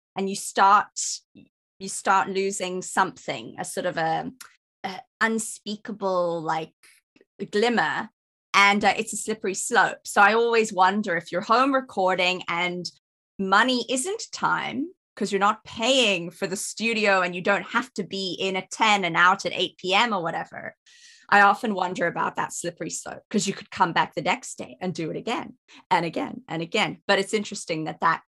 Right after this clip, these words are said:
remains, that idea that whatever you do in the first take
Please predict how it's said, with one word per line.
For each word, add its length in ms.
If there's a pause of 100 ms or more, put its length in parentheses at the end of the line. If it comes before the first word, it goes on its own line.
(180)
remains, 840 (100)
that 160
idea 480
that 380
whatever 320
you 160
do 240
in 100
the 80 (140)
first 340
take 400